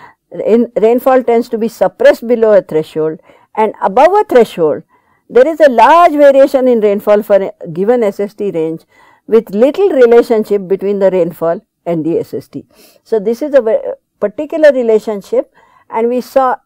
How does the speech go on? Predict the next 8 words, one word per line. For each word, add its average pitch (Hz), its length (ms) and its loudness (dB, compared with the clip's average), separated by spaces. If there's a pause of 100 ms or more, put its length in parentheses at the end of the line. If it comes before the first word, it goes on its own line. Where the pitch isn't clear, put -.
(160)
which 226 280 -6
is 254 100 -4
actually 254 480 -2
valid 226 460 -2 (260)
over 196 220 0
the 202 100 -2
global 180 440 0
tropics, 240 600 -4